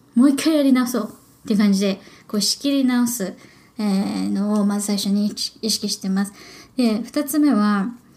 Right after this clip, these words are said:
要点を整理するっていうことを意識しています。私は頭の回転がすごい、あの、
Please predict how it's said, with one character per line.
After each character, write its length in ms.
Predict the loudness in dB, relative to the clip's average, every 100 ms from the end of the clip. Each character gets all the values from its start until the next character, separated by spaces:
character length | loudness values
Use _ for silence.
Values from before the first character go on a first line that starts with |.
| -20 -4
要 240 | 0 2 0
点 460 | 2 2 4 2
を 140 | 0 -2
整 240 | 0 2
理 80 | 2
す 140 | 0
る 80 | -4
っ 20 |
て 240 | -4 -4 -4
い 60 |
う 40 | -2
こ 120 | -2
と 120 | -2
を 60 | -2
意 60 |
識 220 | -2 -2
し 100 | -4
て 80 | -4
い 60 | -4
ま 100 | -4
す。 120 | -4
私 260 | -2 -2 2
は 140 | 2
頭 260 | 2 2 2
の 140 | 2
回 160 | 0 -2
転 320 | 0 2 6 6 6 6
が 240 | 4 2 -2
す 120 | -2
ご 100 | 2
い、 220 | 2 0 -6 -20 -20 -20 -18 -2
あ 120 | 4
の、 380 | 4 4 0